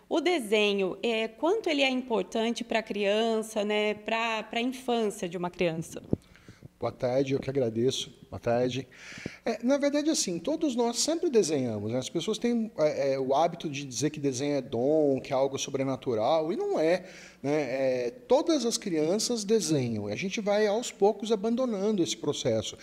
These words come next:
Speaker 2: a gente vai aos poucos deixando de desenhar, e pass-, quando,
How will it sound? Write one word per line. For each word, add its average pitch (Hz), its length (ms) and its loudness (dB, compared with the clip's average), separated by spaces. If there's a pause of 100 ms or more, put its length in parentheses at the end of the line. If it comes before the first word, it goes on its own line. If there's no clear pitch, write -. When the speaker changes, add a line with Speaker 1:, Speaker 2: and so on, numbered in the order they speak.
(280)
Speaker 2:
a - 20 -6
gente 143 160 -6
vai 165 140 4
aos 202 180 0
poucos 185 380 -4
deixando 214 720 2
de 170 100 -6
desenhar, 151 720 2 (440)
e 170 340 2 (100)
pass-, 175 260 -2
quando, 226 240 -4